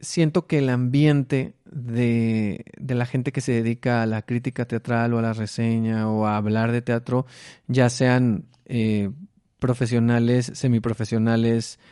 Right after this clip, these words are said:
espectadores, fans o, o la persona que tenga una cuenta de Twitter, Instagram, este, o un espacio en una página o en un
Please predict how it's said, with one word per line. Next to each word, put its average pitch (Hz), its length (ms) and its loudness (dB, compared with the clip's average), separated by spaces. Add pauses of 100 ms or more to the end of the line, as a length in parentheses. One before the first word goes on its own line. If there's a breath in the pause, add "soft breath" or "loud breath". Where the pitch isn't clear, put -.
(380 soft breath)
espectadores, 117 840 0
fans 117 320 0
o, 107 240 -4
o 110 260 -4
la 107 260 0
persona 120 320 0
que 123 120 -4
tenga 123 480 0
una 117 260 0
cuenta 110 640 0
de 101 340 -4
Twitter, 110 520 -2
Instagram, 107 840 0
este, 104 420 -6
o 117 120 0
un 113 180 2
espacio 110 420 -2
en 104 120 0
una 104 260 -2
página 110 500 -4 (500 loud breath)
o 110 220 0
en 104 140 0
un 104 280 0